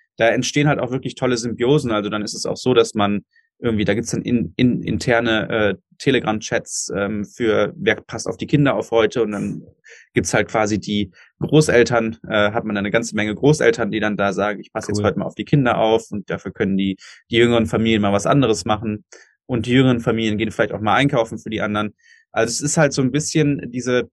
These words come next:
Speaker 1: diese gemeinschaftlichen Projekte wirken einer ganzen Menge Trends, die, die nicht unbedingt positiv sind in unserer Gesellschaft, entgegen, ähm, sprich Vereinsamung,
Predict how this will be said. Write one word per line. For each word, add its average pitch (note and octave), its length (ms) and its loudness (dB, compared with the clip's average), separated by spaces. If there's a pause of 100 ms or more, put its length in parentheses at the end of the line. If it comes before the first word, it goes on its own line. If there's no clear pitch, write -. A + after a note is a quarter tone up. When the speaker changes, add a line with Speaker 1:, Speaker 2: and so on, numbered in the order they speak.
(160)
Speaker 1:
diese A#2 180 -6
gemeinschaftlichen A#2 640 -2
Projekte A#2 440 0
wirken A#2+ 380 0
einer G#2+ 220 0
ganzen A#2+ 460 -2
Menge A2+ 320 -4
Trends, C3 500 0
die, A2 380 -8 (340)
die G#2+ 80 -2
nicht A#2+ 140 0
unbedingt A#2+ 280 0
positiv B2+ 340 2
sind - 100 -6
in G2 80 -4
unserer G#2 220 -2
Gesellschaft, G2+ 480 -2
entgegen, A2 640 0 (300)
ähm, A2 260 -2
sprich - 280 -4
Vereinsamung, A2+ 1000 0